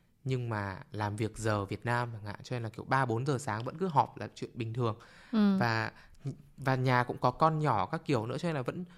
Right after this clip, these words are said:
Speaker 1: và vẫn deal được với, với điều đó. Cho nên là
Speaker 2: Dạ.
Speaker 1: mỗi người cũng sẽ có một cái,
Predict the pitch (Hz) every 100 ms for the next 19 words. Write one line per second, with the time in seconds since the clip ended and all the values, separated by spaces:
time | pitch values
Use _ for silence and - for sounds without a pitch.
0 | - 135 131 165 185 180 156 131 - 127
1 | 131 - - - 131 147 165 123 113 -
2 | - - - 175 180 135 - - 156 185
3 | 196 233 214 165 123 - - - - 120
4 | 160 147 - 107 104 139